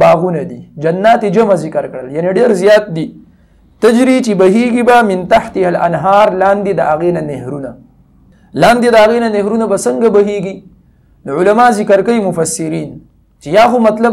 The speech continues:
دا دی چې دا انسان کم ځای کې اوبه غواړي، نو هلته کې به ده ته اوبه مهیا وي. او یا مطلب دا دی چې د دې د دې محلاتو، د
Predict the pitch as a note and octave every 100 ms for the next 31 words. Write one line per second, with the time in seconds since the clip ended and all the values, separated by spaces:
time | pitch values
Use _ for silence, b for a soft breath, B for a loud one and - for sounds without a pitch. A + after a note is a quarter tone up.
0 | A3+ A#3+ A#3+ A3+ F#3 F3 F3 F3 F3 A3+
1 | A3 A#3+ C4 A#3 G#3+ G3 E3+ F3 F#3+ G3+
2 | A3 A3+ A#3+ G3+ F#3+ G3+ E3+ E3+ F3 F#3+
3 | F3+ D#3+ F3+ E3+ C#3+ D3+ D#3+ D3+ B2 G2+
4 | - b b - E3+ A#3 B3 A#3 A#3 A#3
5 | A3+ A#3+ A#3 A3+ G3 F3+ E3+ A3 G#3 F3
6 | E3+ D3+ D#3+ F3 G3 G#3+ A3 A3 G3+